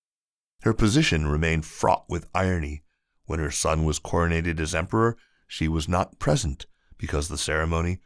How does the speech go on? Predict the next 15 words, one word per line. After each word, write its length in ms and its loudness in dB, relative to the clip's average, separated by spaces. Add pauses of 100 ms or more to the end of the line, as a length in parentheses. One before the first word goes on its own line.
(220)
took 240 -2
place 440 -2
in 140 -4
a 40 -4
part 260 -2
of 60 -2
the 80 -4
palace 500 -2 (300)
forbidden 680 0 (380)
to 160 -4
women. 380 -4 (1600)
Cixi's 520 4
rise 280 4
to 100 -4
power 340 2